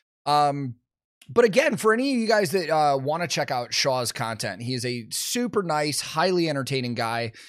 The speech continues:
You can find him on Twitch, on twitch dot T V slash hobbytime one six eight. He doesn't have a schedule, like he said, because he is touring and doing things. So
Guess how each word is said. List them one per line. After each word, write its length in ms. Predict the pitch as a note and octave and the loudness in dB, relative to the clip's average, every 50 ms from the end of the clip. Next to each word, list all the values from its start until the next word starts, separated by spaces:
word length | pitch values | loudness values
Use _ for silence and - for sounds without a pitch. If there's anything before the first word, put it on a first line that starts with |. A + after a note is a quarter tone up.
| - - - _ _ _ | -20 -20 -20 _ _ _
You 80 | C#3 | -6
can 120 | C3 D#3+ D#3+ | -4 -4 -2
find 240 | B2 G3 G3 B3 A#3 | 0 2 2 4 2
him 140 | A#3 A#3 | 2 2
on 160 | A3+ G#3 F#3 C#3+ | 2 0 0 -2
Twitch, 540 | - - - D#3+ F3+ G3 G3 - - - - | -6 -4 0 2 2 2 2 0 -2 -4 -4
on 380 | - C#3 C#3 C#3+ C#3 C3+ C3 B2 | -2 0 0 2 2 0 -2 -4
twitch 360 | - - G3 A#3 - - - | -4 -4 -4 -2 -2 -2 0
dot 220 | - F3+ F3 D#3 | 0 0 0 0
T 200 | C3 - D#3+ D3+ | -4 -6 -6 -6
V 320 | C#3 C#3 C#3 C#3 C#3 C#3+ - _ | -6 -6 -4 -4 -6 -6 -8 _
slash 600 | A#2+ - - - D#3 E3+ G3 F#3 D3+ A#2+ - - | -8 -4 -4 -4 -2 0 0 0 0 -2 -4 -8
hobbytime 880 | - - - D#3 D3+ E3 E3 F3+ F3 - - D#3+ D#3+ D#3+ D#3+ D#3+ D#3+ D3+ | -10 -8 -6 -4 -4 -2 -2 -4 -4 -4 -4 -4 -2 -2 -2 -4 -6 -8
one 300 | - C#3+ D3 E3 F3+ F#3+ | -6 -2 0 0 2 2
six 320 | - - - E3+ - - | 0 0 -2 -2 -2 -2
eight. 260 | D3+ C#3+ C3+ D3 - - - - - - - _ | -2 0 -2 -2 -4 -8 -18 -20 -20 -20 -20 _
He 140 | - F#3+ G#3 | -4 -2 2
doesn't 320 | F#3 B3+ B3+ A3+ B3+ G#3 | 4 4 4 4 0 -2
have 220 | F3+ G#3 A3+ G#3+ G3+ | -2 0 0 0 0
a 60 | G3 | -2
schedule, 440 | - - G#3 G3 F3+ D3 C#3+ A#2 A2+ | -2 2 2 2 2 2 -2 -4 -2
like 140 | B2 C#3 | -4 -4
he 100 | B2 D#3+ | -4 -4
said, 320 | D#3 - - A#3+ G#3 B2 A2+ | -2 0 2 2 0 0 -2
because 240 | A#2 G#2 - B2 G#2 | -8 -8 -8 -8 -8
he 220 | A2 A#2 B2 - | -8 -10 -12 -10
is 300 | - A2 A2+ B2 A2 G#2 | -6 -4 -4 -4 -4 -6
touring 400 | - - F#3+ G#3+ G#3 F3 C#3 B2 | -8 -8 -6 -4 -4 -4 -4 -4
and 100 | A#2+ A#2 | -6 -4
doing 240 | A2+ D#3 F3 D#3+ C3+ | -2 -2 -2 -2 -4
things. 320 | A2+ - A#2+ A#2+ A#2+ A2 - | -4 -6 -6 -6 -6 -6 -4
So 240 | C3+ B2 B2 A#2+ | -4 -4 -4 -6